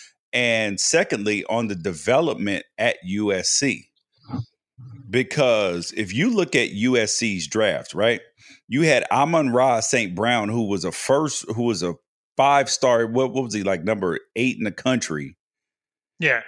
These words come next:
Speaker 2: yeah, I mean,
Speaker 1: And
Speaker 2: he
Speaker 1: he
Speaker 2: was
Speaker 1: was very pro-
Speaker 2: monster.
Speaker 1: Yeah, he was very productive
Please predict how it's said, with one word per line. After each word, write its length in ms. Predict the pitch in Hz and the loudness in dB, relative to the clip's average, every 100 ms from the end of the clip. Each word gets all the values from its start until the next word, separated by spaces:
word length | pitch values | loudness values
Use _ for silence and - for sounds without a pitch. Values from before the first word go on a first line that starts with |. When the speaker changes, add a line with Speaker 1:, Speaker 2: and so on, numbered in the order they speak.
| - | -4
Speaker 2:
yeah, 180 | 160 160 | 0 2
I 20 | |
mean, 80 | 117 | 2
Speaker 1:
And 80 | 110 | 0
Speaker 2:
he 60 | |
Speaker 1:
he 60 | 170 | 0
Speaker 2:
was 160 | 139 | 0
Speaker 1:
was 120 | 110 90 | 0 -4
very 520 | 78 117 147 160 131 | 0 2 4 4 0
pro- 340 | - 127 98 82 - | 0 -2 -2 -10 -6
Speaker 2:
monster. 400 | 135 123 - 131 - _ _ _ _ _ _ _ _ - _ _ _ - | -4 -2 -6 -8 -14 _ _ _ _ _ _ _ _ -20 _ _ _ 0
Speaker 1:
Yeah, 220 | 160 127 | 2 4
he 80 | 123 | 0
was 180 | 113 | -4
very 460 | 85 80 131 143 143 | -4 0 2 2 0
productive 960 | - 107 87 113 120 - 80 82 80 | -2 -4 0 0 0 -4 -6 -4 -6